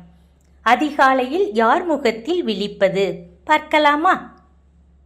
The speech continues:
அதிகாலையில் இறை தந்தையின் முகத்தில் விழித்தால் அந்த நாள் எவ்வளவு சிறப்பாக இருக்கும் என்று நினைத்து பாருங்கள்.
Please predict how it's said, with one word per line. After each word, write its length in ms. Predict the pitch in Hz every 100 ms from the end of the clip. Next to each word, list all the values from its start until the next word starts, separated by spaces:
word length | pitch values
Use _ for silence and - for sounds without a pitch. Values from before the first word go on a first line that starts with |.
| _ _ _ _ _ _ _ -
அதிகாலையில் 1040 | 226 247 294 285 269 294 330 277 202 208
இறை 380 | 247 277 359 427
தந்தையின் 600 | 381 269 262 285 294 359
முகத்தில் 680 | 302 220 214 208 233 262 226
விழித்தால் 680 | 175 185 180 202 185 180 - - _
அந்த 300 | - 247 269
நாள் 320 | 294 302 392 339
எவ்வளவு 480 | 269 233 320 359
சிறப்பாக 640 | 392 311 240 233 262 262 277
இருக்கும் 480 | 254 247 240 254 247
என்று 380 | 240 247 339
நினைத்து 460 | 370 269 262 262 277
பாருங்கள். 800 | 277 262 247 247 247 240 240 233